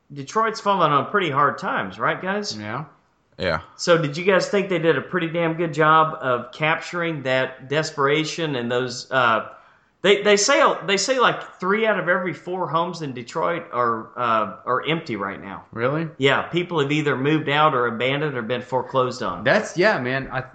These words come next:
Speaker 2: they definitely captured that. It almost looks, now that you mention it, it's, it's kinda surreal, you know, uh, because it almost looks like it's, uh,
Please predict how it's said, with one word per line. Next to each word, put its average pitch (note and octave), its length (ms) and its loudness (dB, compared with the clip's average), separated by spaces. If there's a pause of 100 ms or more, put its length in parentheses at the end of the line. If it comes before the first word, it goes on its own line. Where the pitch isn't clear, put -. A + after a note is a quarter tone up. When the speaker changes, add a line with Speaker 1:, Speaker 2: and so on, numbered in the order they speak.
(480)
Speaker 2:
they D#3 160 4
definitely F3+ 560 2
captured F3 500 0
that. D3 280 2
It B2 80 -2
almost E3+ 360 0
looks, F3 500 -6 (120)
now D#3+ 160 4
that A#3 140 0
you E3 80 -4
mention D#3+ 320 -4
it, B2+ 80 -6
it's, B2+ 160 -10
it's D3 260 -4
kinda A3 220 -6
surreal, A2 600 -10
you A2+ 100 -10
know, C3+ 200 -6 (160)
uh, A#2+ 300 -8
because A#2+ 260 -8
it B2 80 -2
almost D3+ 340 -2
looks C3+ 220 -8
like A#2+ 180 -4
it's, A#2+ 200 -8
uh, G#2+ 320 -2